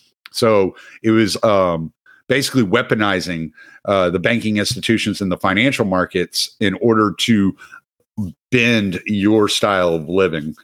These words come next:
And, um, so I, I started doing research on that. And what I found was, um, that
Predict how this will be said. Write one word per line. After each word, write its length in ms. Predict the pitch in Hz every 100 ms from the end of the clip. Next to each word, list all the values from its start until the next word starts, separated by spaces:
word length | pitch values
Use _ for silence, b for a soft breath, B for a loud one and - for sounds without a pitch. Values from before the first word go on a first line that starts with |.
| b b b
And, 320 | 104 98 95 98
um, 420 | 101 87 82 80 78
so 200 | - 107
I, 200 | 104 98 -
I 120 | 107
started 340 | 92 160 156 131
doing 200 | 135 110
research 400 | 120 110 113 110
on 160 | 101
that. 380 | 104 107 98 - B B B
And 80 | 101
what 100 | 131
I 60 | 123
found 520 | - 147 156 139 117
was, 540 | 110 104 101 - - -
um, 460 | 107 95 90 76 - _ _ - -
that 520 | 98 110 107 101 -